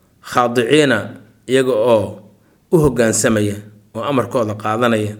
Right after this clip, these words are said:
qabla an yushira, inta uusan, qabla an yushira, intuusan la bixin,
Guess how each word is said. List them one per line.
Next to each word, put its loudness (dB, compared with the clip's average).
qabla 2
an 0
yushira, 2
inta 0
uusan, -2
qabla 2
an 2
yushira, 2
intuusan -2
la 2
bixin, -4